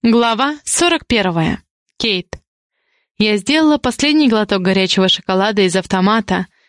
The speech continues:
на этаже и посмотрела на мистера Калиба. Он отложил в сторону последний лист моего рапорта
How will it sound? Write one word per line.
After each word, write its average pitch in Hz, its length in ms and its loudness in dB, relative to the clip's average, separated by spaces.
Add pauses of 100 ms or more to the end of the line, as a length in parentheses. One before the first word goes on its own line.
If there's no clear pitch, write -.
(140)
на 226 180 2
этаже 240 440 0
и - 20 -2
посмотрела 220 600 0
на 277 140 2
мистера 196 360 0
Калиба. 185 560 -2 (480)
Он 359 200 2
отложил 226 380 2
в 202 60 -2
сторону 214 400 0
последний 202 440 0
лист 190 240 -2
моего 190 300 2
рапорта 202 600 -2